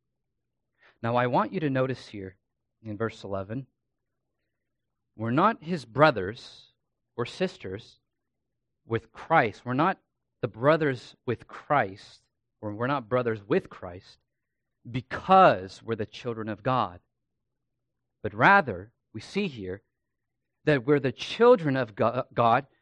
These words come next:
because Jesus is our elder brother.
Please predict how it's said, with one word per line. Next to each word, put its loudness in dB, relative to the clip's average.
because 8
Jesus -2
is -2
our 2
elder -2
brother. 2